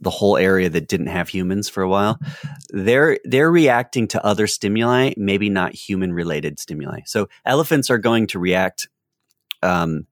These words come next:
they're going to be able to read human behavior a little bit differently, so to speak.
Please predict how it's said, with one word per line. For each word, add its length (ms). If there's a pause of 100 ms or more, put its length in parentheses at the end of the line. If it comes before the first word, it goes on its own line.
(120)
they're 100
going 260
to 60
be 100
able 140
to 80
read 260
human 300
behavior 420
a 80
little 180
bit 220
differently, 540 (340)
so 140
to 80
speak. 360